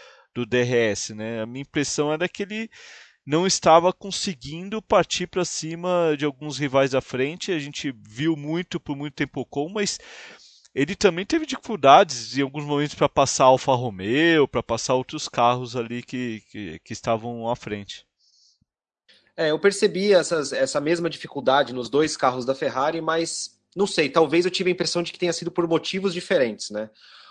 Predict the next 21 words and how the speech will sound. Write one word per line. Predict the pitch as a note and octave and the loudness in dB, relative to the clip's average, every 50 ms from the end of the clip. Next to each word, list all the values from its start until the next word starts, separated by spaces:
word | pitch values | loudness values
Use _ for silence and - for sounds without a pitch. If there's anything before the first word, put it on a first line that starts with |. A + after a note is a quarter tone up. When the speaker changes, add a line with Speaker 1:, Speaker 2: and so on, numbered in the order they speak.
| - - _ | -20 -14 _
Speaker 2:
O | - E3+ | 2 6
Leclerc, | A#3+ C#4 B3 - - D3+ D#3 F3 F3+ F3 | 8 8 8 6 6 4 4 4 4 2
a | |
corrida | E3 - D3 F3 G#3+ A#3 | 0 -2 0 2 2 2
dele | A3 G#3+ G3 | 2 2 2
pra | G3+ - F3 | 2 0 0
ele, | E3+ E3 | 0 -2
pra | - - - D#3+ C#3+ | -4 -6 -6 -4 -4
funcionar | - - E3+ E3+ D#3 - E3 C3+ C#3 D3 C3+ | -4 -4 -6 -6 -2 -2 0 0 2 0 0
bem, | A#2+ G#2 C3 E3 F3+ D#3 | -2 -2 -2 -2 -2 -2
largando | B2 A#2+ B2+ B2+ B2 B2 D#3+ D#3 C#3+ | -2 0 0 0 0 0 -2 0 0
lá | C#3+ | 0
de | B2+ B2+ A2+ | -2 -2 -4
trás, | - C3+ D3 D#3+ D3 A#2 - | 0 2 2 2 2 0 -4
né? | A#2+ A#2+ A#2+ | -8 -8 -6
Lembrando | A#2 A2+ A2+ B2+ C3 D3+ | -6 -4 -4 -4 -4 -4
que | - - | -4 -6
ele | D#3 | -6
foi | - - D#3+ | -4 -2 -2
um | D#3 | -2
dos, | D3+ D3 C#3+ - | -2 -4 -6 -8